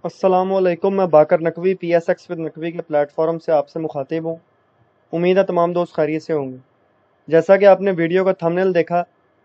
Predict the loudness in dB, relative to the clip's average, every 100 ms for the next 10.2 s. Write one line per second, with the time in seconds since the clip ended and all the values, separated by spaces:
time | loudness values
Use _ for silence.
0 | _ _ -6 -2 0 2 0 0 -2 2
1 | 2 0 4 4 4 2 2 0 -4 -2
2 | -2 -8 _ _ _ _ _ _ 0 2
3 | 2 0 0 2 0 2 2 4 2 2
4 | -2 -4 _ _ _ 4 6 6 2 0
5 | 2 4 0 -4 _ _ _ -8 0 2
6 | 2 0 -4 -4 -6 -6 -2 0 2 2
7 | 2 2 2 0 -2 -4 _ _ _ _
8 | _ -8 0 2 4 2 0 0 2 2
9 | -2 0 4 6 4 2 0 0 0 0
10 | 6 6